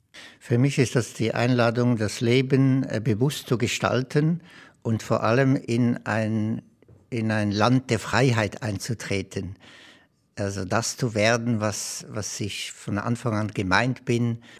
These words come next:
und, äh, dabei immer wieder zu erahnen, dass ich in etwas Größerem aufgehoben bin. Also ich nenne das so im Paradox, so kämpferische Gelassenheit.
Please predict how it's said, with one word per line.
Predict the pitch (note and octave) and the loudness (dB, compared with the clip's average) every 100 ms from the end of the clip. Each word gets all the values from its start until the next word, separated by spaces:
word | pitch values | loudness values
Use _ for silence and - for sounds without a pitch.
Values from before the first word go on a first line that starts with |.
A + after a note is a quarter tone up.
| _ | _
und, | A#2+ B2+ - A2+ | 0 0 0 -4
äh, | G2+ | -2
dabei | G2+ G#2+ A2 A#2+ | 0 2 2 2
immer | A#2+ C3+ | 4 2
wieder | C3 C3+ B2+ | 2 2 0
zu | B2+ | 0
erahnen, | A2 G#2 G#2+ C#3 B2 | 0 2 2 2 2
dass | A#2 - C3 | 0 -2 -4
ich | G#2+ - - - - _ | -4 -8 -18 -20 -20 _
in | A#2 | -2
etwas | A2 A#2+ G2+ - | 0 -2 -6 -4
Größerem | G#2+ C#3 C#3 C3+ A#2+ | 4 4 4 2 2
aufgehoben | - A2 C3 - - A#2 A2 G#2+ G2 G2 | 2 2 0 0 0 2 2 0 -2 -2
bin. | G2+ F#2 F2 E2+ _ _ _ _ _ _ _ _ - | 0 -2 -4 -6 _ _ _ _ _ _ _ _ -10
Also | G2+ | -4
ich | G#2+ - | -4 0
nenne | A2 A#2 | 0 2
das | A2+ - | 0 0
so | G#2+ | -2
im | G#2+ G#2 | -2 0
Paradox, | G#2+ G#2+ F#2+ A2 A#2 - | 0 0 2 0 -2 -6
so | - G#2 | -4 -6
kämpferische | G#2 - A2+ A2 B2+ A2+ - A#2 | -6 -4 -4 -2 -2 -2 -4 -4
Gelassenheit. | G#2+ G2+ - C3 G#2 A#2+ A2+ | 0 0 0 -4 0 0 0